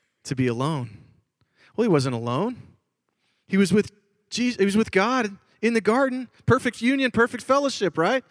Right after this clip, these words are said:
He wasn't alone. God knew. God knew even then that companionship was a huge part of his design. Huge part.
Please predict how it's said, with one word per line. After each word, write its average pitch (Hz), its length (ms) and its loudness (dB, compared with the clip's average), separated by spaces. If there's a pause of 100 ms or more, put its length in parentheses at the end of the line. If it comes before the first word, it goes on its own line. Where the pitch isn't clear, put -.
(140)
He - 80 2
wasn't 254 300 2
alone. 175 500 0 (1300)
God 208 300 2
knew. 214 460 0 (840)
God 226 280 0
knew 240 240 0
even 233 320 -2
then 208 240 -2
that 180 100 -4
companionship 175 1000 -4 (1500)
was 175 160 2
a 175 60 4
huge - 500 -2
part 185 240 -2
of 143 60 -6
his 139 120 -4
design. 127 540 -12 (1000)
Huge - 400 -8
part. 113 280 -12